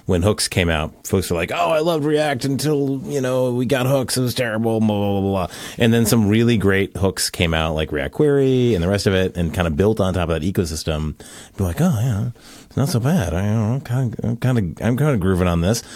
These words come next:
And, you know, when we start to see, as you said, right, Remix and Redwood and, and Waku, and, and, you know, coming out with not just, like, different implementa-, like, different implementation, like, different takes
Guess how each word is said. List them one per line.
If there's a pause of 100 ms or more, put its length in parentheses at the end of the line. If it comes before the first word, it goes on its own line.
(360)
And, (300)
you
know,
when
we
start
to
see,
as
you
said,
right,
Remix
and
Redwood
and,
and
Waku,
and,
and,
you
know,
coming
out
with
not
just, (640)
like, (360)
different
implementa-,
like,
different (120)
implementation,
like,
different
takes